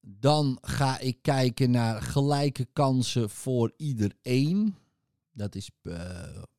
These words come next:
punt drie. En een, een nieuwe economie ga ik een klein stukje naar kijken. En de democratie van de eenentwintigste eeuw.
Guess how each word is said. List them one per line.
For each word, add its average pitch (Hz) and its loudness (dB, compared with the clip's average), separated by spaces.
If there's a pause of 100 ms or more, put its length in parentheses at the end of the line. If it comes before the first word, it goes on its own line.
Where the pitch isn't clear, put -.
punt 98 -4
drie. 139 0 (320)
En 123 -2 (100)
een, 110 -4 (340)
een 143 2
nieuwe 170 6
economie 139 4
ga 151 0
ik 151 -2
een 156 -4
klein 139 -2
stukje 135 -4
naar 131 0
kijken. 120 -2
En 156 2
de 143 -2
democratie 151 2
van 147 0
de - -4
eenentwintigste 170 2
eeuw. 151 4